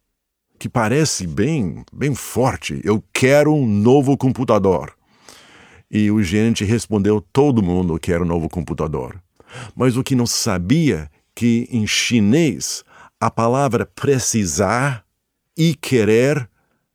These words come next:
é o mesmo verbo. Ele estava tentando dizer que precisava de novo computador. Mas porque a pessoa não fala nada de chinês, ele não sabia, né, que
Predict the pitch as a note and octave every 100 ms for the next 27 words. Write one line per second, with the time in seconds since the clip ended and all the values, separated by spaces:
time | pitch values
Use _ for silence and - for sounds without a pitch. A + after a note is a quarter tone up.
0 | _ - C#3 B2 D3 C3 A#2+ F#2 A#2+ G2
1 | D#2 A#1 _ _ _ _ - - F#2 -
2 | _ C3 C#3 B2 - C#3 D3 C#3 - C#3
3 | B2+ - C#3+ F#3 D3+ G2+ G#2+ A2+ B2 B2
4 | A#2+ - C#3 C3 B2+ G#2 E2 G#2 D3+ D#3
5 | G2 C2 - _ - - A#2 G#2+ A#2 G#2
6 | F#2+ G2 G2 F2 D#2+ C#2+ C#2 D2 _ _
7 | _ _ _ _ _ _ _ _ _ -
8 | B2+ B2 - C3+ - B2+ A#2 - G#2+ -
9 | C3 B2 A#2+ - A#2+ A#2 G#2 A2+ A2+ G2+
10 | F#2+ - G2+ G2 D3+ A2 D#2+ - - _
11 | _ _ _ - B2 C3+ C#3 - - G#2
12 | F#2+ D3 D3+ F2+ D2+ - - F#2+ A2+ A2
13 | - _ _ _ _ A#2 A2 G2